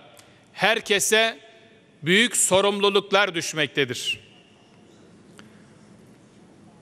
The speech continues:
Türkiye Cumhuriyeti Diyanet İşleri Başkanlığı bu bilinçle hem Müslüman toplumların hem de bütün insanlığın temel sorunlarına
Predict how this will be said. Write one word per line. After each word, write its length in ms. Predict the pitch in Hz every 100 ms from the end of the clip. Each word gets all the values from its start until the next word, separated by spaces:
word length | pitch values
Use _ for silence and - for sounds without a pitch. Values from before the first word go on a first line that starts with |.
| - - _ - - - -
Türkiye 400 | - 254 - 240
Cumhuriyeti 760 | 196 220 202 214 208 208 220 190
Diyanet 360 | 202 214 226
İşleri 360 | 220 - 202 190
Başkanlığı 640 | 175 - 175 151 139 113 - - - - - - - _ _ -
bu 160 | 190 214
bilinçle 600 | 208 185 160 - 135 110 - - - _ _
hem 260 | - 170 208
Müslüman 540 | 180 175 190 190 214
toplumların 960 | - 185 165 175 165 170 208 214 214 - _ _ _ _ _
hem 300 | - 202 190
de 120 | 180
bütün 360 | 175 - 262 202
insanlığın 920 | 190 180 - 180 175 175 202 208 170 -
temel 400 | 180 202 226 185
sorunlarına 760 | 185 180 180 175 170 170